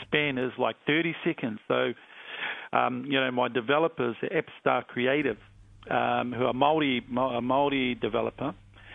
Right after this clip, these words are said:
um, they are very onto it, um, in terms of the speed of the download, the, you know, the, the whole thing. They've, we've got that sorted, and we've learnt from other apps which haven't been so good.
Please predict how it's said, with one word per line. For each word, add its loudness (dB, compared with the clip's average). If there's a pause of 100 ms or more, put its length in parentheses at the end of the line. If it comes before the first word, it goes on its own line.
(220)
um, 0 (120)
they 4
are 2
very 0
onto 0
it, -4 (160)
um, 0
in -4
terms -2
of 0 (320)
the -2 (140)
speed 0
of 0
the 0
download, 2
the, -2 (540)
you 2
know, 0
the, -2
the -2
whole 2
thing. -2
They've, -2 (360)
we've 0
got 0
that -4 (120)
sorted, 2
and 2
we've 2
learnt 2 (100)
from 4
other 4
apps -2 (120)
which 0
haven't 2
been 2 (100)
so 4
good. -2